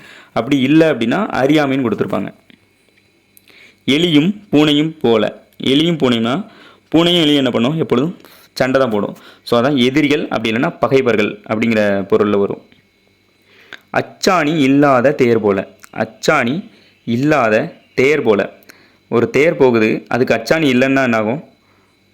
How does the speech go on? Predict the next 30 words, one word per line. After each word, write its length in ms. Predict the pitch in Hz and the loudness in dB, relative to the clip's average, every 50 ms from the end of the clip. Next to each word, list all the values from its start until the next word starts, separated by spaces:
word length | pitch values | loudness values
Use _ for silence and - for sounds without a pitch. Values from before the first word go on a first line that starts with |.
| _ | _
போகக்கூடிய 600 | 131 135 139 139 143 156 151 147 151 143 135 131 127 117 | 4 4 4 4 2 0 0 2 2 2 2 2 2 2
இடத்துக்கு 400 | 113 117 120 - 131 131 123 123 | 0 -2 -2 -2 -2 0 0 0
கரெக்டா 180 | 113 107 - 131 | 0 0 0 0
போய் 180 | 123 123 117 | 0 0 0
சேர 240 | - - 117 117 123 | 0 0 0 0 0
முடியாது. 340 | 113 101 101 98 98 98 113 147 - - _ _ _ _ | 0 0 0 0 0 -2 -4 -6 -8 -16 _ _ _ _
So, 160 | - - 113 | -4 -2 0
அதனால 240 | 113 113 117 117 113 | 2 2 0 0 0
தான் 120 | 110 120 | 0 0
அதுக்கு 180 | 117 110 104 107 | 0 0 0 0
என்ன 160 | 107 110 120 | 0 0 -2
சொல்லியிருக்காங்கன்னா, 640 | 120 117 - 110 110 104 107 104 104 104 107 156 185 | -2 -4 -4 -4 -2 0 0 -2 -2 -2 -4 -6 -8
சரியான 720 | - - - 120 117 131 143 143 127 120 143 180 214 - | -10 -6 -2 0 2 2 2 2 0 0 -2 -4 -6 -4
வழிகாட்டி 460 | - 113 120 135 139 139 131 123 143 127 | -4 -2 0 2 2 2 2 0 -2 -2
இல்லாமை. 360 | 113 104 101 98 98 - - - _ _ _ _ _ _ _ _ _ _ _ _ _ _ _ _ _ _ _ _ _ _ - - - - - _ _ - | 0 -2 -2 -2 -4 -6 -10 -14 _ _ _ _ _ _ _ _ _ _ _ _ _ _ _ _ _ _ _ _ _ _ -20 -20 -20 -20 -20 _ _ -2
"பசு 320 | 139 143 139 - 214 233 | -2 0 2 2 2 2
மரத்தாணி 640 | 202 156 123 120 135 139 - - 147 147 147 151 147 | 4 2 2 2 0 0 0 -2 0 0 0 0 2
போல". 320 | 120 110 104 98 - - - _ _ | 2 2 0 0 -2 -8 -16 _ _
பசு 280 | - 110 - - 185 | -6 -4 -2 0 2
மரத்தாணி, 640 | 175 165 160 156 151 151 147 143 127 113 - - - - | 2 2 2 0 0 -2 -2 -2 -2 -4 -4 -6 -10 -6
ஒரு 420 | - - 127 117 113 110 107 104 - | -2 0 2 4 6 4 4 4 2
பச்சை 360 | - 117 - - - 202 180 | -2 -4 -6 -4 -2 0 0
மரத்துல 240 | 160 143 139 139 143 | 2 0 0 0 0
நம்ம 180 | 143 139 127 117 | 0 0 0 0
ஆணி 320 | 113 113 123 139 147 139 | 0 -2 -2 -2 -2 -2
அடிச்சோம்னா 340 | 123 110 107 - 123 117 110 | -2 -4 -4 -4 -2 -2 -2
என்ன 140 | 107 104 101 | -2 -2 -2
ஆகும்? 220 | 101 107 151 202 - - _ _ - - - - _ - | -2 -4 -6 -8 -10 -16 _ _ -20 -20 -20 -20 _ -2
எளிமையா 460 | 120 127 147 165 160 139 120 117 127 160 190 - - _ _ _ _ _ _ _ _ _ _ - | 0 0 2 2 0 0 0 0 -2 -4 -6 -8 -14 _ _ _ _ _ _ _ _ _ _ -2
பதியும். 360 | 127 117 113 107 101 - | -2 0 0 -2 -4 -6